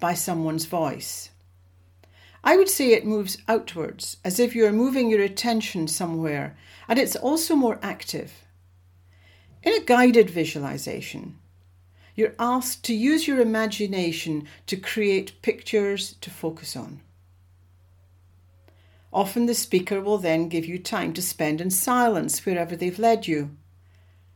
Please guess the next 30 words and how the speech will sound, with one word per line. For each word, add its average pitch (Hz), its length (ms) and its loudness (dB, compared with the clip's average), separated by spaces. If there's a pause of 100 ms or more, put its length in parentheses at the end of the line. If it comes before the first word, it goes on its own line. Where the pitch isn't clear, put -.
(260)
and 233 140 0
then 277 200 4
they'll 254 160 2
speak - 420 -4
you 254 120 -2
back - 300 -8
to 165 100 -6
your 160 100 -4
body. 147 480 -8 (840)
Now, 190 100 0
there 196 240 0
are 196 80 -2
lots 240 340 0
of 190 140 -6
those 156 300 -2
available 185 640 -2
on 175 240 -4
YouTube 185 600 -2 (1400)
if 180 160 0
you 180 80 -4
care 175 220 -4
to - 160 -10
look 196 180 -4
for 160 200 -8
them. - 260 -14 (2250)
In 269 180 6
the 214 80 4
shamanic 202 520 -2
journey 214 420 2
now, 147 400 -2